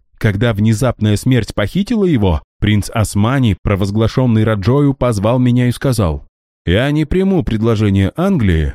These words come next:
но согласен не подымать оружие против нее, если вы дадите мне обещание. Вы, вероятно, видели жену моего брата? По нашим законам ее должны сжечь на костре. Если Англия спасет ее, я ее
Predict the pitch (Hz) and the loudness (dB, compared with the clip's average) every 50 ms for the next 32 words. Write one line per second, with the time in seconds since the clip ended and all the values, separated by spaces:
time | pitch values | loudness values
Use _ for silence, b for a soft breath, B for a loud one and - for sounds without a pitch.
0 | - - 90 98 113 120 - 127 123 110 107 120 143 139 - 139 127 127 131 135 | -4 -2 -2 0 0 -2 -2 -4 -4 -2 -2 0 0 0 0 -2 0 0 0 0
1 | - - 135 135 135 139 139 127 - 131 131 135 139 131 117 127 127 123 - 135 | 0 -2 -2 0 0 0 0 0 0 0 0 0 0 0 0 0 0 0 -2 -2
2 | 127 131 131 - - 147 147 147 151 135 98 76 69 - _ - 95 95 95 82 | -2 -2 -2 -2 -2 0 0 2 2 2 0 0 -2 -6 _ -2 0 0 0 0
3 | - - 87 80 73 98 131 175 196 180 123 101 87 - - 82 80 80 78 76 | 0 -2 -2 -2 0 0 0 0 0 0 0 0 -2 -2 -2 -2 -2 0 -2 -2
4 | 69 - - - 117 110 110 131 151 - - - 78 71 69 67 64 65 65 71 | -4 -6 -4 -2 -2 0 0 0 -2 -2 -4 -4 -4 -4 -4 -6 -6 -8 -10 -12
5 | - _ _ _ _ _ _ _ _ _ _ _ - 87 120 151 175 190 180 180 | -14 _ _ _ _ _ _ _ _ _ _ _ -4 -2 -2 0 0 0 0 0
6 | 196 202 196 - - 196 196 190 208 247 226 240 226 175 151 120 135 151 156 139 | 0 0 -2 -2 -2 -2 -2 0 0 0 0 0 0 0 0 2 2 0 2 2
7 | 113 104 104 104 101 95 98 107 98 110 110 104 82 - - 76 69 78 - _ | 2 2 2 2 2 0 0 0 0 0 -2 -2 -2 -4 -4 -6 -6 -8 -10 _
8 | _ _ _ - 123 123 127 123 - - 127 117 107 117 113 - 170 170 156 139 | _ _ _ -2 -2 0 0 -2 -2 -2 -2 0 0 0 -2 -2 -2 -2 0 0
9 | 131 131 131 131 127 123 127 123 120 113 117 123 123 117 101 104 110 120 117 - | 0 0 0 0 0 0 0 0 0 0 0 0 0 0 0 0 -2 -2 -2 -2
10 | - 120 113 - - 120 104 - - - 110 101 78 60 - - _ _ _ _ | -4 -4 -4 -2 -2 -4 -4 -4 -4 -4 -4 -4 -4 -4 -6 -10 _ _ _ _
11 | _ _ _ _ _ - 90 92 104 113 107 - 101 104 107 - - 123 120 117 | _ _ _ _ _ -2 0 0 0 0 -2 0 0 -2 -2 0 0 0 0 2
12 | 110 98 92 95 95 90 - - - 82 80 - - 113 - - 180 170 160 120 | 0 0 0 0 0 -2 -2 -2 -2 -2 -2 -2 -2 -2 0 0 0 0 0 0
13 | 92 82 69 - - _ _ _ _ - 82 76 82 85 87 92 95 92 90 87 | 0 0 -2 -4 -8 _ _ _ _ -6 -4 -2 -2 -2 0 0 0 0 0 0
14 | 90 92 92 78 | 0 0 0 -2